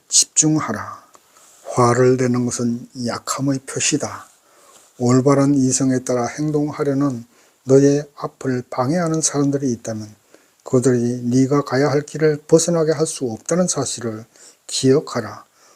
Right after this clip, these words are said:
동시에 너 또한 그들에게 적대적이거나 자신을 몰아세우지 않도록 해야 한다.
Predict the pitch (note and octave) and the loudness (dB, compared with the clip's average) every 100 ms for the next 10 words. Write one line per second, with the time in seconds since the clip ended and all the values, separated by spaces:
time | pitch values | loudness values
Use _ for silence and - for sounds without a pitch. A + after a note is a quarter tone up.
0 | _ _ - A2 A#2 - D#3+ D3 A2+ - | _ _ -10 -6 -2 0 2 2 0 -8
1 | _ - _ _ C3 D#3 D#3 C3+ C#3+ C#3+ | _ -20 _ _ 6 6 4 0 0 0
2 | - D3+ C3 A#2+ A#2 A2+ A#2 _ _ - | -2 -2 0 -2 -4 -12 -16 _ _ -4
3 | - - - D#3 D3 D3 D3 A#2 A2+ A#2 | -4 -4 0 2 4 2 0 -2 -4 -6
4 | A#2 - _ _ _ _ _ - - - | -8 -16 _ _ _ _ _ -6 -2 0
5 | - E3 D#3 D#3 _ _ B2+ C#3+ C#3+ - | 2 4 2 -2 _ _ 2 4 4 2
6 | F3 E3+ D#3+ D#3+ D3+ D3+ D#3 - - C#3+ | 0 0 0 0 0 -2 -4 -6 -2 0
7 | D3+ A2+ A#2+ A2 G#2+ | 0 -2 -4 -4 -10